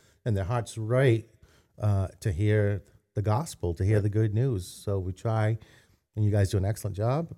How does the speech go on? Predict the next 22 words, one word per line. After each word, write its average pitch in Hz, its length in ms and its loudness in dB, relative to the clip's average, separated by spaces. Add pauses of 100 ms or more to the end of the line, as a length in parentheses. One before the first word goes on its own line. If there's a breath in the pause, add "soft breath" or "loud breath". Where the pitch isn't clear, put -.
(100)
p-, 120 80 -4
making 107 260 -4
people 101 340 -6
feel 95 300 -2
at 85 80 -6
home 127 460 -2
and 82 300 -4
welcomed 139 600 -2
and 85 440 -4 (120)
loved. 123 520 0 (640 soft breath)
Um, 87 500 -2 (580 soft breath)
so 85 380 -6 (220)
it 101 320 -8
doesn't 143 260 0
go 156 200 2
unnoticed, 139 440 2
that's 120 160 -4
for - 120 -6
sure. 92 320 -4 (100)
All 147 160 -2
those 165 160 -2
baptism, 95 760 -2